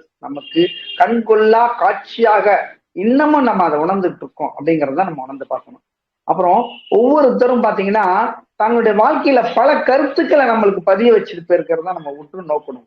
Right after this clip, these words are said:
பல கருத்துக்கள், ஒவ்வொருத்தரும் ஒவ்வொரு கருத்துக்கள், நமக்கு பல கருத்துக்களை, அதாவது பெரியவர்கள் வந்து என்ன சொல்றாங்க, பெரியோர்களை சொல்லை மதிக்க வேண்டும். அந்த காலத்துல வந்து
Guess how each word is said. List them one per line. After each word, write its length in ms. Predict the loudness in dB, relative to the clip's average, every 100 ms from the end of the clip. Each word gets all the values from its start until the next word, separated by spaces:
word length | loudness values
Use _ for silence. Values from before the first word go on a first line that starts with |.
| _
பல 180 | 2 2 2
கருத்துக்கள், 600 | 2 2 0 -4 -4 -4 _ _ _ _ -4
ஒவ்வொருத்தரும் 640 | 0 2 2 2 2 2
ஒவ்வொரு 260 | 4 4 2
கருத்துக்கள், 480 | 4 2 2 2 2
நமக்கு 300 | 2 -4 -10 -8
பல 160 | 0 2 4
கருத்துக்களை, 580 | 2 2 0 2 2 2 -4 _
அதாவது 300 | -4 2 2 4
பெரியவர்கள் 500 | 2 4 2 2 0
வந்து 160 | 2
என்ன 120 | 0
சொல்றாங்க, 420 | -2 -4 -4 -2 0 0 -2 -14 _ _ _ _ 2
பெரியோர்களை 760 | 4 6 4 4 4 4 2 2
சொல்லை 400 | 2 4 4 2
மதிக்க 380 | 0 0 0 2
வேண்டும். 400 | 0 0 0 -2 -12 _ _ -18
அந்த 160 | -10 0
காலத்துல 460 | 2 2 4 4
வந்து 300 | 4 2 0